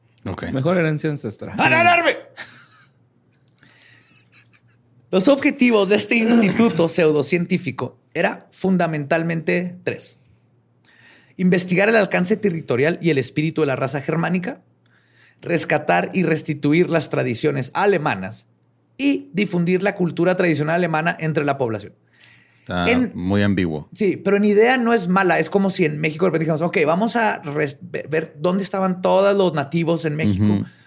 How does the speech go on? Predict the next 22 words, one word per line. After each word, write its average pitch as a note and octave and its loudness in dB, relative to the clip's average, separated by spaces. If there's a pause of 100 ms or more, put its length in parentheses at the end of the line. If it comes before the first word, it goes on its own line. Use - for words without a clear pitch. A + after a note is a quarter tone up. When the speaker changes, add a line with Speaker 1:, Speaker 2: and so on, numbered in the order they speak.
Speaker 3:
Vamos F3 0
a F3 2
regresar D3+ 0
todos D#3 0
esos, D#3 -2 (500)
este, A#2+ 0
rituales D3 -2
paganos, E3+ 0
las D3 -6
tradiciones. E3 -2
Vamos E3+ -2
a C#4 -4
recuperar F3 -2
todo D#3+ 0
lo E3+ 0
que D#3+ -8
perdimos". A2+ -6 (160)
Speaker 1:
Ujú. G#2+ 0 (1120)
Speaker 3:
En A#3 0
papel G3 0
está F3 2
bien. C#3+ -4